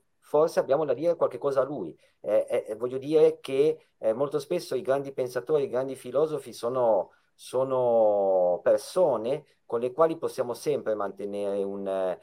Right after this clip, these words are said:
un rapporto anche, anche di dialogo, possiamo aggiornarli, possiamo, eh, sintomatologizzarli, possiamo diagnosticarli.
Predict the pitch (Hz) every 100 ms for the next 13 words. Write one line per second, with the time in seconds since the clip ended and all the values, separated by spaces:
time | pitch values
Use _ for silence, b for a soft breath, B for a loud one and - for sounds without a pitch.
0 | b - 113 110 - 127 135 135 107 110
1 | 104 110 104 113 123 120 101 92 110 95
2 | 85 92 110 - 143 131 113 98 113 107
3 | 107 104 87 82 90 107 - 127 123 143
4 | 143 139 B - 104 104 104 104 - _
5 | - 170 165 151 143 131 123 113 101 143
6 | 110 95 - 101 131 113 107 107 107 -
7 | 95 - 90 80 80 85